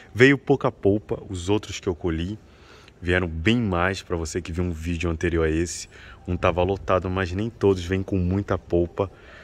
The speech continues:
Mas só isso daqui vale a pena, porque é orgânico, é natural, é maravilhoso. E com esse adubo, gente, resultado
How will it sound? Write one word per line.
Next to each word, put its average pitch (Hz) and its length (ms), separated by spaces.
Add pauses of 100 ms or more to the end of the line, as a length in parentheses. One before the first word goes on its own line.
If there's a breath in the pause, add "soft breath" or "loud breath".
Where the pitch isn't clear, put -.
(180 loud breath)
Mas 98 260
só 120 260
isso 135 180
daqui 104 600 (440)
vale 101 240
a 87 60
pena, 82 300
porque - 340
é 90 60
orgânico, 87 720 (420 loud breath)
é 92 120
natural, 85 680
é - 60
maravilhoso. 82 800 (320 loud breath)
E 95 80
com 98 260
esse 120 240
adubo, 90 500 (1080)
gente, 87 560
resultado 87 720